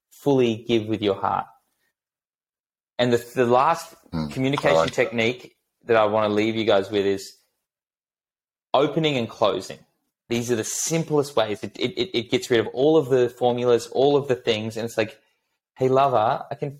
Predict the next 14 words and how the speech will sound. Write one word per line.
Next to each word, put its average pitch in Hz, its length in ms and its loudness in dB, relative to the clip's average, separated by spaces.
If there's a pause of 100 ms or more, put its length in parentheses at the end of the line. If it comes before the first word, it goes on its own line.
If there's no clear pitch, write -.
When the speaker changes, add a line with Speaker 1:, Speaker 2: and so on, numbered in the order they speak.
Speaker 1:
feel 156 340 2
that 139 140 -2
you're 131 100 0
closing 156 500 -4
right 101 220 -4
now. - 260 -8 (140)
Is 113 120 -10
there 127 120 2
something 131 360 -6
that 123 100 -4
you 120 120 -2
wanted 110 260 -2
to 107 320 0 (640)
share?" - 360 0